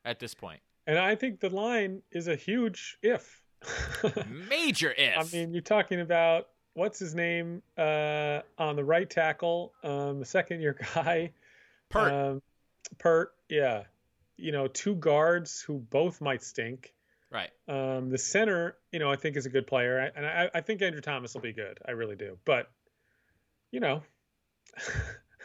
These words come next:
Speaker 2: it's three pretty big ifs.
Speaker 1: That's big ifs. And I'm confused also because I seem to recall last year Dave Gettleman announced that the offensive line was finally fixed.
Speaker 2: Right, right.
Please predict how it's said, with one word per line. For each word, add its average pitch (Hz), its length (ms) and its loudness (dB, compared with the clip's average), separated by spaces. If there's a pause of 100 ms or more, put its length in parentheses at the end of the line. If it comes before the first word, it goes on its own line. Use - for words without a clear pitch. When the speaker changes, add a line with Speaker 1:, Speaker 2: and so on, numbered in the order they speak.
(520)
Speaker 2:
it's - 160 -8
three - 300 0
pretty - 220 0
big - 260 0
ifs. - 520 -8 (260)
Speaker 1:
That's 302 180 6
big 311 260 -2
ifs. - 160 -4 (260)
And 302 160 8
I'm 262 140 4
confused 269 560 -4
also 220 300 2
because 147 280 -6
I 202 140 4
seem 254 280 -4
to 185 60 -4
recall 175 400 -2
last 156 380 2
year 175 220 -4
Dave 143 300 -4
Gettleman 131 440 -4
announced 139 640 0
that 113 160 -8
the 120 100 -6
offensive 110 480 -6
line 107 220 -6
was 104 100 -12
finally 104 360 -6
fixed. - 400 -10 (380)
Speaker 2:
Right, 160 400 0
right. 143 260 0